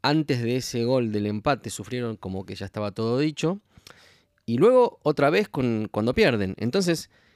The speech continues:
eh, se veía que realmente lo estaban viviendo y sintiendo y, y, y estaban. La verdad es que se vivió como una final intensa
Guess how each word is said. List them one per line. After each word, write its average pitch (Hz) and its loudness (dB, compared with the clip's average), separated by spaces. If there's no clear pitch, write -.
eh, 113 0
se 131 0
veía 208 2
que 156 0
realmente 185 -2
lo 151 0
estaban 165 0
viviendo 139 0
y 131 -4
sintiendo 135 -2
y, 117 -2
y, 107 -6
y 110 -6
estaban. 139 -2
La 104 0
verdad 113 2
es 156 -2
que 160 0
se 120 -2
vivió 120 -2
como 110 -4
una 123 -2
final 123 -2
intensa 147 0